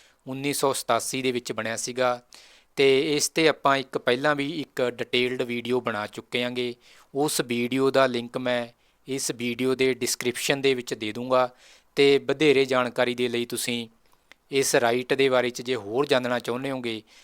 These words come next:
ਤਾਂ ਤੁਸੀਂ ਉਹ ਵਾਲੀ ਵੀਡੀਓ ਵੀ ਦੇਖ ਸਕਦੇ ਹੋਗੇ। ਤੇ ਦੋਸਤੋ, ਜਿਵੇਂ ਕਿ ਤੁਸੀਂ, ਅ,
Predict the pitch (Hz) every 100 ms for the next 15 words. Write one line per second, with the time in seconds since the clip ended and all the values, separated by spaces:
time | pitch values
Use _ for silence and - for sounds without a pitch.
0 | _ - 135 139 - 156 139 147 139 127
1 | 117 113 113 113 131 127 110 - 107 117
2 | 101 98 92 - _ _ _ 165 151 156
3 | - 170 143 143 143 - 147 135 147 139
4 | 135 - _ _ _ - 131 127 123 120
5 | 120 -